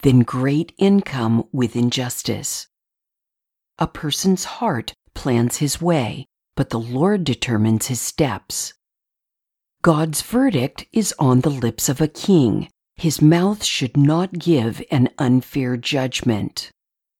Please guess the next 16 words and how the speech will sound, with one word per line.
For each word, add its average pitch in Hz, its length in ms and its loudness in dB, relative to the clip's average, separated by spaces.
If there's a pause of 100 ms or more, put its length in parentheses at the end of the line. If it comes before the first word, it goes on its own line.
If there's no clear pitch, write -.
(600)
Honest 220 560 0
balances 165 680 0
and 120 160 2
scales 151 580 -2
are 147 80 -2
the 147 120 -6
Lord's. 147 640 -2 (500)
All 139 160 -2
the 175 140 0
weights 226 480 -2
in 127 140 2
the 117 40 0
bag 113 460 -4 (300)
are 139 100 -2
his - 360 -2
concern. 123 800 -2